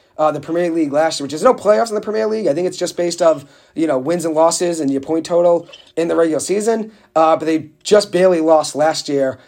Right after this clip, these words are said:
um, which was tough. I think it was just by a point, came down to actually the last game of the year. Um, but they started out cold this year. I think they started out,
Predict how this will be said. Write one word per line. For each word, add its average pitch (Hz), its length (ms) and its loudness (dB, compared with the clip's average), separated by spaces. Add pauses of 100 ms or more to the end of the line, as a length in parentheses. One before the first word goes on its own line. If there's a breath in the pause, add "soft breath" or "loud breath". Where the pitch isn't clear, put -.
(120)
um, 139 220 0
which 139 100 -4
was 131 100 -10
tough. 151 120 -4
I - 20 -16
think 175 120 -4
it 202 40 4
was 170 60 0
just 170 120 -2
by 156 100 4
a 127 40 0
point, 165 240 -2
came 156 140 -4
down 156 140 0
to 156 40 -2
actually 143 220 -6
the 123 60 -8
last 143 220 0
game 143 140 -4
of 117 60 -10
the 113 80 -8
year. 139 320 0 (360 loud breath)
Um, 139 440 0
but 160 140 2
they 170 80 0
started 240 300 4
out 226 140 0
cold 202 240 4
this 214 180 0
year. 208 240 4
I 143 100 0
think 165 120 -6
they 175 100 -2
started 170 360 0
out, 180 260 2